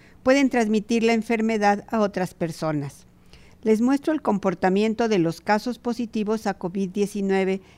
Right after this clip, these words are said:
en los diferentes municipios en donde viven. La transmisión continúa. Miren ustedes, en la zona del centro, el municipio de Veracruz registra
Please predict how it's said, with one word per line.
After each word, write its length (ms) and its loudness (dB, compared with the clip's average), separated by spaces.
en 140 0
los 160 0
diferentes 640 0
municipios 640 -2
en 160 0
donde 260 0
viven. 380 -2
La 140 2
transmisión 560 0
continúa. 840 0
Miren 320 0
ustedes, 580 0
en 160 4
la 80 6
zona 400 2
del 200 2
centro, 600 -2
el 160 0
municipio 540 0
de 120 2
Veracruz 480 0
registra 640 -2